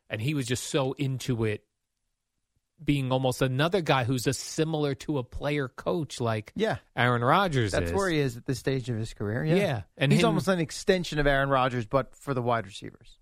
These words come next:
Speaker 1: Exactly. And, uh, Garrett Wilson said that in this episode,
Speaker 2: There
Speaker 1: right?
Speaker 2: you go.
Speaker 1: Where he was like, uh, it, "This guy knows the system. He's helping me,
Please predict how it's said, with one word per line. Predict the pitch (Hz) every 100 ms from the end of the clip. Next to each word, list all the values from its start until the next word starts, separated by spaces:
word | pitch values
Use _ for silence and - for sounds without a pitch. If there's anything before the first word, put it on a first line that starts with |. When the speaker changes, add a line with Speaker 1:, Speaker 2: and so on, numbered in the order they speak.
| 165
Speaker 1:
Exactly. | 147 165 147 101 85 _ _ _ -
And, | 135 127 123
uh, | 117
Garrett | 123 131 123
Wilson | 127 131 117 110
said | - 135 120
that | 117 110
in | 120 113 107
this | 101 -
episode, | 120 135 120 - 95
Speaker 2:
There | 92
Speaker 1:
right? | 104 127
Speaker 2:
you |
go. | 160 147
Speaker 1:
Where | - 110
he | 104 107
was | 101
like, | 101 98 98 - - _ _ _ _ _ _ _ -
uh, | - -
it, | 143 -
"This | 127 131
guy | - 139
knows | 123 123 110
the | 120
system. | - 135 - 127 117 113 - _ _
He's | 127 -
helping | 123 117 117
me, | 113 107 104 101